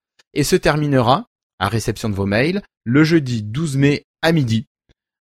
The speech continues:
euh, heure de Paris, bien sûr, dans tous les cas. Donc, euh, toutes les réponses qui arrivent avant,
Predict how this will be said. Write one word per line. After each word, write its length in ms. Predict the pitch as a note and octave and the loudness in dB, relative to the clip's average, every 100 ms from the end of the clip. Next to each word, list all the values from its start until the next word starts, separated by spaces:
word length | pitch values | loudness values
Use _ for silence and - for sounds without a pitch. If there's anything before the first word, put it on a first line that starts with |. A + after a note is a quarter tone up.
| - | -4
euh, 220 | G2+ F#2+ - | 0 0 0
heure 220 | C#3+ A#2+ | -2 2
de 120 | B2+ | 2
Paris, 340 | B2+ G2+ C3+ | 2 0 0
bien 180 | C#3+ A2 | 0 -2
sûr, 280 | G#2 - D#3+ | -2 -2 -2
dans 160 | C3 C3 | -2 -4
tous 120 | D#3 | -4
les 120 | C#3 | -4
cas. 180 | - D#2 _ _ _ _ _ _ _ _ A#2+ | -4 -8 _ _ _ _ _ _ _ _ 0
Donc, 320 | A#2+ A#2+ A#2+ | 2 2 4
euh, 80 | A2+ | 2
toutes 220 | - F3 | 2 0
les 60 | F3 | 2
réponses 300 | F3 E3+ - | 2 0 0
qui 80 | |
arrivent 220 | C#3+ C#3 C3+ | 0 2 4
avant, 420 | B2+ C3 A#2+ | 4 2 0